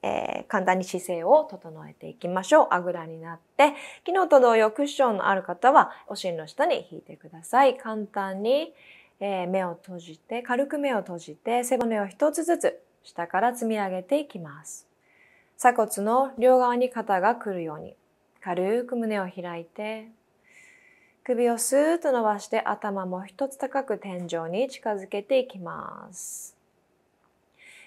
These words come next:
今日は手のひら、上向きで行っていきましょうか。少しね、肩の力が抜けやすくなります。膝の上に置いてね。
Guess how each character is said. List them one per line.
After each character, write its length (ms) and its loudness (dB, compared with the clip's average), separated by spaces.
今 120 10
日 20 12
は 120 12
手 120 -4
の 120 4
ひ 160 -2
ら、 260 0
上 220 0
向 160 -4
き 140 -2
で 60 6
行 260 4
っ 100 -4
て 100 0
い 40 0
き 80 -4
ま 140 -2
し 100 -6
ょ 60 -2
う 20 -4
か。 260 -6
少 220 -2
し 140 -8
ね、 180 -8
肩 240 0
の 140 -8
力 360 -4
が 120 -10
抜 140 -14
け 100 -8
や 140 -4
す 100 -18
く 80 -6
な 100 -4
り 80 -6
ま 340 -10
す。 300 -18
膝 220 -6
の 140 -10
上 100 -14
に 100 -16
置 120 -16
い 20 -18
て 160 -10
ね。 180 -8